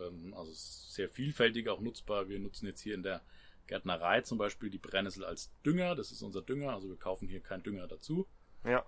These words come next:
Speaker 1: Wir nutzen nur die Brennnesselflächen, die hier schon vorhanden sind, als, ähm, teilweise Jauche und teilweise auch als Mulch, also als stickstoffreiche, ähm, Pflanze, die quasi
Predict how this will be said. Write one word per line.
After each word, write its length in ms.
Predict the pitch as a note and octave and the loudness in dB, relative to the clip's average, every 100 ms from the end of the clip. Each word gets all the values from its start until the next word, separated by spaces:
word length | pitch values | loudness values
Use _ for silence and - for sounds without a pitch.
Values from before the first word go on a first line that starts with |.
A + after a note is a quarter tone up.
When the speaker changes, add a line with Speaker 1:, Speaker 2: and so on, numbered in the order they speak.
| - | -6
Speaker 1:
Wir 140 | A2 | -6
nutzen 280 | G#2 - G#2+ | -6 -2 0
nur 200 | G#2+ A2 | 2 0
die 100 | G#2+ | -2
Brennnesselflächen, 800 | - G#2 A2 G#2+ - G2+ G#2 G2+ | 4 4 4 0 2 2 2 -4
die 100 | G#2 | -2
hier 140 | G2+ | -2
schon 160 | - F#2+ | -2 -6
vorhanden 400 | F2 G2 C#3 A#2 | 4 4 4 -2
sind, 360 | A#2 A#2+ A#2 - - - - - - | 0 0 -2 -6 -4 0 2 4 2
als, 560 | E2+ F2+ - - - F2+ | 4 8 8 8 2 -2
ähm, 280 | F2 E2 | -2 -2
teilweise 400 | D#2+ F#2 F2+ D#2+ | 0 2 2 2
Jauche 760 | E2 F#2+ A#2 A#2 A2 G#2+ G#2+ G#2 - | 6 6 6 6 6 6 4 2 -6
und 340 | - F#2 E2+ - | -8 -6 -6 -2
teilweise 360 | F2+ F2+ E2+ F2+ | 2 2 2 0
auch 120 | E2+ | -2
als 160 | E2+ - | -4 0
Mulch, 420 | A#2+ D3 - - - - - - | 2 2 2 0 0 -10 -8 -6
also 160 | - F2 | -4 -2
als 120 | E2+ | -2
stickstoffreiche, 1160 | - G#2 - F#2 - - D#2+ E2+ F#2+ F2 E2+ E2+ F#2 E2+ | -4 -6 0 0 -2 -6 -2 -2 0 2 2 -2 -2 -6
ähm, 240 | E2 D#2+ D#2 - | -4 -8 -10 -14
Pflanze, 600 | - F2 F#2 F2+ F#2+ F2+ - - | -6 0 0 2 0 0 -4 -12
die 260 | F2 E2+ - - | -12 -12 -12 -10
quasi 340 | - D2+ D#2+ | -8 -8 -10